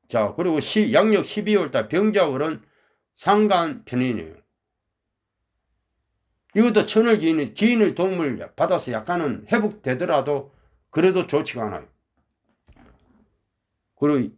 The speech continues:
내양력 일월 달 정축월은, 어, 식신 편제 약간 회복돼.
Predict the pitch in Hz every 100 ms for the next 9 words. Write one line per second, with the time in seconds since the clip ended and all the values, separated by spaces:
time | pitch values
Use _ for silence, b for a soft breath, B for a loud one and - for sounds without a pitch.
0 | - 107 156 170 202 208 165 185 190 160
1 | 131 208 214 175 139 123 139 143 - _
2 | _ _ _ _ - 92 104 _ - 214
3 | 214 214 180 - 117 113 104 - _ _
4 | _ _ - 139 175 175 202 180 127 95